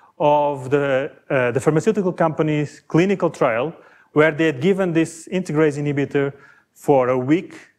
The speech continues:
singly as a monotherapy, and then they had switched everybody to, uh, combination treatment because it's not ethical to give, in my perspective, not even for a week, but F D A required it, uh, to give one drug to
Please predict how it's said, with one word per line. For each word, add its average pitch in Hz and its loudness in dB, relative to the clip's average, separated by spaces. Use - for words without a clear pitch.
singly 156 -4
as 139 0
a 139 -2
monotherapy, 131 -4
and 139 2
then 160 2
they 160 2
had 156 -2
switched - -6
everybody 143 0
to, 123 0
uh, 131 -2
combination 143 0
treatment 113 -6
because 120 0
it's - -4
not 139 0
ethical 147 -2
to 139 0
give, 131 -4
in 135 -2
my 160 2
perspective, 143 -2
not 139 0
even 131 -2
for 123 0
a 123 2
week, 208 -2
but 123 -2
F 147 -2
D 139 0
A 131 2
required 160 0
it, 151 -4
uh, 143 2
to 170 2
give 139 0
one 175 2
drug 147 0
to 131 0